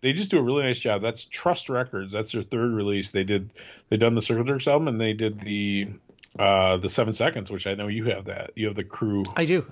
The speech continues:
Speaker 2: Um,
Speaker 1: Or you gave, gave it to your
Speaker 2: yeah,
Speaker 1: daughter or something.
Speaker 2: so I think that might be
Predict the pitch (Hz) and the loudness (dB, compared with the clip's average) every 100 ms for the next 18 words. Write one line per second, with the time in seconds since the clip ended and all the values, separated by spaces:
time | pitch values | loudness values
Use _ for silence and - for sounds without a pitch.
0 | - 165 156 151 143 - 87 82 80 95 | -6 0 2 2 0 -2 -2 -2 0 2
1 | 92 - _ 110 107 98 95 90 98 92 | 2 -2 _ 0 0 0 0 4 4 2
2 | 85 104 - 175 165 151 - - _ _ | 0 -4 -2 0 0 -2 -6 -20 _ _
3 | _ _ - 131 160 - - 202 156 139 | _ _ -8 -4 -6 -8 -4 -2 0 -4
4 | - - _ _ _ _ _ - 139 135 | -10 -16 _ _ _ _ _ -6 -6 -4
5 | 139 139 135 - 139 131 | -6 -6 -8 -8 -6 -6